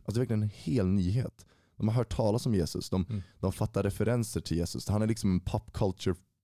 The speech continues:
Speaker 1: person typ.
Speaker 2: Mm, mm.
Speaker 1: Så här, liksom, åh, han var populär back in the day, så han är
Speaker 2: Mm.
Speaker 1: populär i några regioner fortfarande. Förstår du vad jag menar?
Speaker 2: <laughs>
Speaker 1: Men liksom så här, han är mer en meme, <laughs> eller förstår du?
Speaker 2: Ja,
Speaker 1: Liksom, det är
Speaker 2: ja.
Speaker 1: mer det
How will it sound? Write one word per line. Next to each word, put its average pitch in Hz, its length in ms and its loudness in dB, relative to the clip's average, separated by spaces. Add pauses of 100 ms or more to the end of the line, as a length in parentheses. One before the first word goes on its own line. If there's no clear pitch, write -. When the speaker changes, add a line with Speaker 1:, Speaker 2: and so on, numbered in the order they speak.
(180)
Speaker 1:
person 107 440 0
typ. - 200 -2
Speaker 2:
Mm, 117 340 -2
mm. 117 120 -4
Speaker 1:
Så 98 60 2
här, 82 180 4
liksom, 85 220 -4
åh, 113 140 2
han 104 100 2
var 135 60 0
populär 85 300 0
back 82 240 -2
in 78 60 -2
the 80 60 -2
day, 95 220 0
så - 120 -4
han 87 60 2
är 87 60 -2
Speaker 2:
Mm. 110 140 -2
Speaker 1:
populär 85 200 2
i 82 60 2
några 80 200 0
regioner 82 320 0
fortfarande. - 360 -2
Förstår 90 200 0
du 98 60 2
vad 98 60 2
jag 101 60 6
menar? 98 200 2 (300)
Speaker 2:
<laughs> 104 100 -6
Speaker 1:
Men 110 120 2
liksom 110 200 2
så 110 60 4
här, 95 280 4
han 107 160 2
är 104 40 4
mer 131 180 4
en 107 160 6
meme, 82 340 4
<laughs> - 140 0
eller 160 160 4
förstår - 160 4
du? - 60 6
Speaker 2:
Ja, - 40 6
Speaker 1:
Liksom, 113 180 4
det 110 40 6
är 113 40 6
Speaker 2:
ja. 113 60 8
Speaker 1:
mer 131 180 4
det 107 320 2